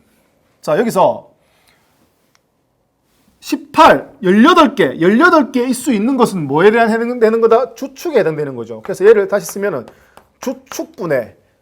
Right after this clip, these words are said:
자, 그다음 삼십이는 부축입니다. 부축 곱하기, 그죠? 다시 십이가 부축이잖아요.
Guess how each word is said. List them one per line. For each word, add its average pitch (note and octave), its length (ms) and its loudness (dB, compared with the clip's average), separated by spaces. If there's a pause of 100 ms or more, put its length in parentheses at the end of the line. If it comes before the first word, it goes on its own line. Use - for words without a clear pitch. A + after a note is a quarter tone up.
(100)
자, G3 140 4
그다음 G3 180 -2
삼십이는 A3 720 -4 (140)
부축입니다. D#3 840 -10 (520)
부축 D3 600 -6 (280)
곱하기, F3+ 520 0 (400)
그죠? E3+ 260 -6 (540)
다시 F3+ 440 -2
십이가 G#3+ 960 2 (180)
부축이잖아요. D3 800 -6